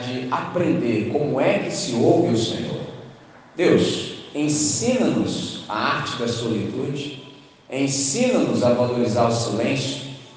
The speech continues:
ensina-nos, ó Deus, a falar contigo e, sobretudo, a nos colocarmos na atitude de também te ouvir. Nessa manhã,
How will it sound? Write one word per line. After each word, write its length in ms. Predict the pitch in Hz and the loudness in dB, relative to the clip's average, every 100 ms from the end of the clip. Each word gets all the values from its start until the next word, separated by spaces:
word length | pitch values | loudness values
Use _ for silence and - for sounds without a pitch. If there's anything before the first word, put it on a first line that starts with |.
| - - | -20 -4
ensina-nos, 920 | 147 160 - - 240 277 240 180 151 | 0 2 2 0 0 2 2 2 4
ó 80 | 135 | 4
Deus, 280 | - 139 139 | 4 4 4
a 60 | 135 | 2
falar 400 | 127 120 123 117 | 2 4 2 0
contigo 360 | 117 180 190 | -2 -2 -2
e, 40 | 180 | -2
sobretudo, 1300 | - 240 240 214 - 208 208 - - - - - - | 4 8 10 8 6 4 6 6 4 0 -4 -10 -10
a 80 | 139 | -8
nos 160 | 151 | -6
colocarmos 640 | 165 143 143 143 147 147 139 | 0 2 4 2 0 -2 -2
na 140 | 143 | -4
atitude 680 | 160 - - 160 165 165 - | -4 -6 -8 0 2 4 2
de 120 | 135 | -2
também 560 | - 156 - - - - | 0 0 2 2 2 2
te 140 | - | 0
ouvir. 600 | - 151 78 80 - - - - - - | -2 -4 -4 -6 -10 -14 -20 -20 -20 -20
Nessa 540 | - 110 156 208 - 151 | -8 0 4 4 4 0
manhã, 760 | 120 107 107 120 - - - | 0 2 2 2 0 -2 -6